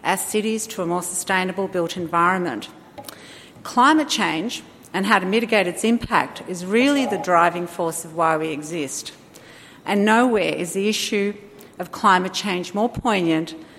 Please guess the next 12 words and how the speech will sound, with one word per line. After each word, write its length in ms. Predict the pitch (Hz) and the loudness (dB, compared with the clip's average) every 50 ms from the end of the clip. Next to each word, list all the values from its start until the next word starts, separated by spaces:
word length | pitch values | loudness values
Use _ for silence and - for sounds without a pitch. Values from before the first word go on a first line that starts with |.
| - - - | -20 -12 -6
than 100 | - 196 | -2 0
in 100 | 190 185 | 0 0
the 80 | 185 180 | 0 0
high 220 | 180 190 214 214 | 2 2 4 4
temperatures 640 | 233 226 - 233 196 170 - 190 - - 196 180 - | 2 2 0 -2 -2 -2 -4 -6 -4 -4 -4 -4 -6
that 120 | - 175 | -6 -6
we 160 | 147 175 175 | -6 -4 -4
endured 400 | 175 175 170 - 196 190 202 196 | -2 -4 -2 -2 0 0 2 2
over 140 | 190 165 156 | 2 2 0
the 80 | 156 160 | -2 -6
past 420 | - - - 190 185 185 - - | -6 -2 0 0 2 0 0 0
month 320 | 202 175 165 170 170 - | 2 4 4 4 2 -2